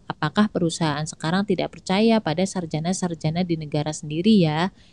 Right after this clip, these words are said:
Ini malah bapak-bapak ijazah cuma S T M diterima. Kita akan telaah dulu, dulu. <laughs> Kita akan telaah dulu dari redaksional bahasanya dia.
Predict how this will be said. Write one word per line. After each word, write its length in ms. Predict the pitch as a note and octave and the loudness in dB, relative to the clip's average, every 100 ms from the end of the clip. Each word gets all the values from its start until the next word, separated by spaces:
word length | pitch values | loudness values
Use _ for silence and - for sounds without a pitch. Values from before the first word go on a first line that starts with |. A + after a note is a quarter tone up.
| _ | _
Ini 240 | F3+ G#3 | 4 6
malah 240 | F#3+ D#3 F#3+ | 6 4 2
bapak-bapak 640 | E3 D3+ C#3+ D3+ D3 F#3+ | 2 0 -2 0 0 -2
ijazah 480 | E3+ D#3 D3 G3 F#3+ - - - | -2 0 0 0 -2 -6 -12 8
cuma 720 | F4+ F4 E4 D#4 D#4 D#4 - - | 10 12 10 8 6 6 2 2
S 240 | F#3 F3+ - | 2 2 4
T 80 | E3+ - | 2 4
M 320 | E3+ F#3 F3+ | 4 6 8
diterima. 720 | E3+ F3 F3+ F3+ F3+ F3 D3+ - D3 D#3 - _ _ _ _ _ _ _ _ _ _ _ _ | 10 12 12 12 12 12 10 8 0 -8 -14 _ _ _ _ _ _ _ _ _ _ _ _
Kita 240 | - C#4 F4 | 4 8 8
akan 240 | D4+ C4 | 8 8
telaah 240 | A3 A3 G#3 | 8 8 8
dulu, 400 | F#3 F#3+ G#3 - | 10 10 8 8
dulu. 720 | F3 F#3+ D4 D#4+ E4 E4 D4+ - - - | 12 12 12 12 12 12 12 6 -4 8
<laughs> 80 | A#3 B3+ G#3+ G#3 C4+ D4 F#4+ - - - _ _ _ _ _ - - - - - - B3 | 10 10 2 4 4 4 -2 0 0 -4 _ _ _ _ _ -16 -16 -16 -20 -20 4 6
Kita 240 | C#4+ C#4 | 8 6
akan 160 | B3+ A3+ | 6 8
telaah 320 | G#3+ G#3 G3 | 8 8 8
dulu 400 | F3 D#3+ G3+ G#3+ | 6 8 8 8
dari 640 | F3 D3 D3 F#3+ G#3 - - - - | 8 6 6 8 8 6 0 -2 4
redaksional 640 | F#3 E3+ - F3+ F#3 E3+ | 6 6 6 6 6 6
bahasanya 400 | D#3+ D3 D3+ D3+ | 4 2 0 2
dia. 240 | D3+ C#3+ | 2 2